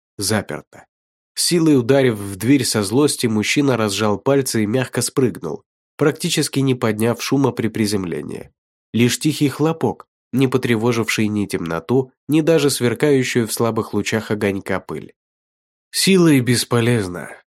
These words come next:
сказал Василий, никак не удивившись прыжку юноши.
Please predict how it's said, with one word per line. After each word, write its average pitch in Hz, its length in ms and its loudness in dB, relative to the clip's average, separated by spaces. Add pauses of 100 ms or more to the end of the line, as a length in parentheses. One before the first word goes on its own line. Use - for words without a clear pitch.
(180)
сказал 113 460 2
Василий, 135 720 0
никак 131 440 0
не 151 100 2
удивившись 135 640 0
прыжку 117 400 -2
юноши. - 560 -6